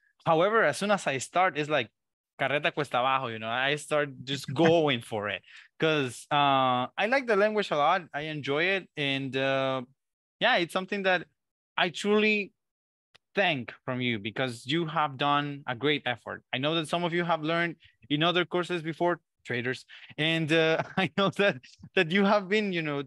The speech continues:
Speaker 1: trying to go, uh, into this path, and, uh, it's amazing.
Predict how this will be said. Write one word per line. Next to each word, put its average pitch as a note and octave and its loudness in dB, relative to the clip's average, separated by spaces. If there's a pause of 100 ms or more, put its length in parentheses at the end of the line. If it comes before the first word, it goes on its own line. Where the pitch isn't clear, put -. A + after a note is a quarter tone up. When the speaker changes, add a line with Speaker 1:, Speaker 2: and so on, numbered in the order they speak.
(120)
Speaker 1:
trying F3 2
to D#3 -2
go, C3 0 (400)
uh, C3+ 2
into E3 -2
this D#3 -4
path, G#2 -4 (540)
and, D#3+ 0
uh, D3 0 (380)
it's F3+ -2
amazing. A#2 -4